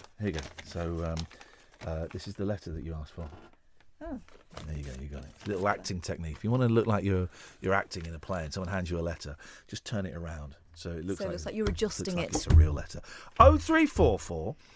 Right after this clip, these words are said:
Speaker 1: four nine nine, one thousand is the, um, telephone <laughs> number if you wanna give us, uh, a call. You're very welcome. You'd be very, very welcome to.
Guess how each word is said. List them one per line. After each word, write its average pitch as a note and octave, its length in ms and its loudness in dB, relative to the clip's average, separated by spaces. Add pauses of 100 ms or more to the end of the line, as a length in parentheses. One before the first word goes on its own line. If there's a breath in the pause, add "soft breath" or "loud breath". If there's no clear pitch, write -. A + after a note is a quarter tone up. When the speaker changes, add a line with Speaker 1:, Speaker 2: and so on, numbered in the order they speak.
(200 loud breath)
Speaker 1:
four A3 500 8
nine F3+ 560 4
nine, G#2+ 560 2 (240 loud breath)
one D3+ 220 6
thousand A#2+ 1200 2
is B2+ 640 0
the, A#2 640 2
um, A2 960 2 (100)
telephone A#2 520 0
<laughs> - 20 -4
number G#2 360 -2
if C3 200 -6
you A#2+ 80 -2
wanna A#2 200 0
give A2+ 260 -2
us, A#2 400 0 (500 loud breath)
uh, G#2 500 4
a G2+ 60 -2
call. F#3 440 4
You're B2+ 140 0
very A#2 240 2
welcome. A2+ 540 2
You'd B2 120 -4
be A2+ 80 -2
very, A2 200 2
very G#2+ 180 4
welcome F#3+ 380 6
to. C4+ 260 6